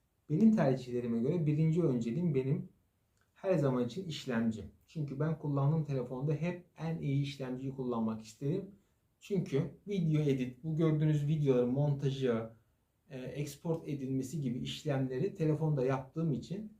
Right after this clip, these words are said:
işlemcinin güçlü olması gerekiyor ki hem dört K videoları editleyebilsin hem de çok hızlı bir şekilde dışarıya atabilsin. Dolayısıyla birinci öncelik işlemci. İki telefon işlemcisi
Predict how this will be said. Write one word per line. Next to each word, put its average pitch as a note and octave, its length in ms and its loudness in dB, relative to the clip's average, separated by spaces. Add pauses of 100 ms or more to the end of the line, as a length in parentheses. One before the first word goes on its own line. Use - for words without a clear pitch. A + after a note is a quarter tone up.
(380)
işlemcinin D#3 680 -4
güçlü C#3+ 320 -6
olması A#2+ 400 -6
gerekiyor B2 580 -8
ki G#3+ 260 -8 (400)
hem D#3+ 300 -2
dört D#3+ 260 -2
K C#3 240 -8
videoları C3+ 420 -4
editleyebilsin D#3 880 -6
hem E3 200 -4
de C#3 60 -8
çok D#3 220 -10
hızlı D3+ 300 -8
bir D3+ 60 -8
şekilde C3+ 440 -10
dışarıya B2+ 440 -8
atabilsin. A#2+ 680 -8 (760)
Dolayısıyla D#3 540 -4
birinci C#3 480 -4 (100)
öncelik B2+ 540 -10
işlemci. A#2+ 600 -12 (920)
İki D3+ 180 -14
telefon D3 340 -4
işlemcisi C3+ 720 -8